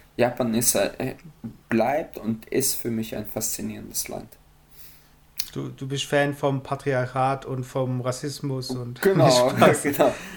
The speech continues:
Speaker 1: Na, da muss ich tatsächlich gestern noch dran denken. Ich hab wieder Fernsehen geschaut und wie ich schon mal erzählt hab, du siehst im Fernsehen wirklich, das sind so Frauenfernsehen, weil d-,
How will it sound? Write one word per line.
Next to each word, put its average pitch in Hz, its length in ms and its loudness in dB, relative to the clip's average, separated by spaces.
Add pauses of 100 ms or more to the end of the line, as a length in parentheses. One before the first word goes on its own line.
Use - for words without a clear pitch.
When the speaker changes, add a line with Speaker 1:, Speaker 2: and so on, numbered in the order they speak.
Speaker 1:
Na, 196 160 6
da 156 140 2
muss 170 320 2
ich 196 100 -2
tatsächlich 175 520 0
gestern 170 360 2
noch 123 220 2
dran 117 260 0
denken. 127 320 -2
Ich 127 160 -4
hab 127 200 -6
wieder 139 260 0
Fernsehen 127 520 -2
geschaut 127 520 -4 (260)
und 127 160 0
wie 135 60 -2
ich 131 140 -4
schon 131 180 -4
mal 127 160 -4
erzählt 165 440 -4
hab, 117 300 -2
du 131 160 0
siehst 127 360 -4
im 160 100 -10
Fernsehen 147 440 -6
wirklich, 143 280 -6
das 120 180 -4
sind 127 180 -2
so 127 140 -2
Frauenfernsehen, 135 1160 -4 (440)
weil 123 400 0 (140)
d-, 127 100 -14